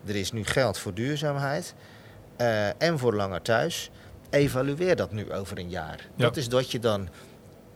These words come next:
Speaker 1: nog inbrengt op dat laatste moment in die laatste vergadering. En nou, die toezegging heeft de, eh, wethouder De Goffouw ook, eh, gedaan.
Speaker 2: Ja.
Speaker 1: Van nee, eh, we evalueren, eh,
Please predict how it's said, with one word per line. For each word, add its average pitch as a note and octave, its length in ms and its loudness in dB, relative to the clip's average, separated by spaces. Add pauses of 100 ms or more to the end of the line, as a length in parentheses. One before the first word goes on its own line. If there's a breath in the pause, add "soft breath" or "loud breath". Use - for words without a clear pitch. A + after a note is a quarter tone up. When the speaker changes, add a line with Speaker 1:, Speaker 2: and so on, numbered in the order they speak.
(140)
Speaker 1:
nog B2+ 260 2
inbrengt C3 460 2
op G2+ 120 -4
dat - 160 -4
laatste D3+ 480 0
moment A#2 520 0
in B2 160 -4
die G#2 140 -4
laatste D3 400 2
vergadering. D3 720 0 (500 loud breath)
En C#3+ 100 2
nou, F2+ 220 -2
die G2 160 -8
toezegging F#2+ 520 -2
heeft F2+ 280 -2
de, F#2 280 -2
eh, F#2 400 -4
wethouder F#2 460 -4
De - 60 -8
Goffouw F#2 680 0
ook, F2+ 220 -8
eh, F#2 140 -2
gedaan. G2 340 -2
Speaker 2:
Ja. B2+ 60 -2
Speaker 1:
Van G#2+ 160 0
nee, B2+ 240 0
eh, - 120 0 (580)
we A2+ 140 2
evalueren, A#2+ 760 4 (420 loud breath)
eh, A2+ 100 4